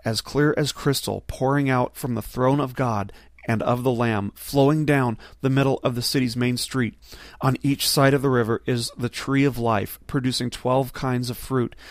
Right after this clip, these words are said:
yielding its fruit every month of the year. Its leaves are for the healing of the nations, and there will no longer be any curse, and the throne of God and the Lamb will be in the city. His servants will worship him, and they will see his face, and his name will be on their foreheads.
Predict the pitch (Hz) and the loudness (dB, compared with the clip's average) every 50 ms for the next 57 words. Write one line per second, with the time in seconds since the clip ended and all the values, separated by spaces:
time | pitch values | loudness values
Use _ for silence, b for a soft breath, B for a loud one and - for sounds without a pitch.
0 | B B B 143 139 143 139 139 143 139 127 131 - - - - - 131 131 127 | B B B 4 6 6 6 4 2 2 0 0 -2 -4 -8 -6 -2 0 0 0
1 | 127 - - - 123 123 120 127 139 135 127 120 123 123 - - 127 117 123 123 | 0 -2 -6 -6 -4 -4 -2 0 0 2 2 2 0 0 -2 -2 -2 0 0 0
2 | 120 120 113 104 104 B B B B B B B B - 120 - - - 127 135 | 0 0 0 -2 -4 B B B B B B B B -4 -2 -2 -2 0 0 2
3 | 139 139 135 131 127 - - 143 131 - 131 117 120 113 135 139 143 151 156 151 | 2 2 2 0 -2 -2 -2 -2 -2 -2 -2 -2 -2 0 0 2 2 2 2 0
4 | 147 135 139 139 143 139 143 143 - 147 139 131 - 139 135 131 131 127 120 120 | 0 0 0 0 2 2 0 0 -2 -2 -4 -2 -2 -2 0 0 0 0 0 0
5 | 117 117 117 123 135 147 143 143 139 127 127 127 120 123 123 - 131 131 123 - | 0 0 2 2 2 2 2 0 0 0 -2 -2 0 -2 0 0 0 0 -2 -2
6 | - - 156 156 156 - - - 131 123 117 107 - - 143 143 143 139 131 113 | 0 0 0 2 0 0 -4 -4 -4 -4 -4 -6 -4 -2 -2 0 0 0 -2 -4
7 | 113 - 143 143 143 143 131 127 B B B B B B B B - 120 120 107 | -2 0 2 2 2 2 0 -2 B B B B B B B B -2 0 0 0
8 | 104 104 101 120 127 131 131 131 - - 131 135 131 135 123 127 117 - - 139 | 0 0 0 2 2 2 2 0 0 2 4 4 4 4 2 0 -2 -2 -2 -2
9 | 143 147 143 135 127 - - 151 147 135 127 104 - - - b b b b b | -2 -2 -2 -2 -2 0 2 2 2 4 2 0 -4 -8 -16 b b b b b
10 | b - - - 127 117 - - - - 139 147 147 143 165 202 - - 147 127 | b -8 -4 -2 -2 0 0 -2 0 2 2 2 2 2 0 0 -2 -4 -2 -2
11 | 113 104 101 104 110 131 165 180 - - 147 127 - - 127 120 110 107 113 131 | -2 -2 -2 -2 -2 0 0 0 0 0 -2 -2 -2 -2 -2 -2 -2 -2 -2 -4
12 | 151 - B B B B B B B B B - 131 127 127 127 123 107 104 107 | -8 -10 B B B B B B B B B -4 -2 0 0 0 0 0 -2 -2
13 | - - - - 143 139 143 147 147 139 - - - 139 123 123 127 123 - - | -2 -2 0 0 2 2 4 4 2 0 0 -2 -2 0 2 2 2 0 -2 -4
14 | 117 113 113 117 110 104 - 120 120 135 143 143 120 - 135 131 131 127 117 113 | -4 -4 -2 -4 -4 -4 -2 -2 -2 0 -2 -2 -4 -4 -4 -2 -2 -2 -4 -4
15 | 107 107 - - 135 127 127 123 120 101 101 - - | -6 -8 -6 -2 -2 0 0 0 -2 -4 -6 -6 -10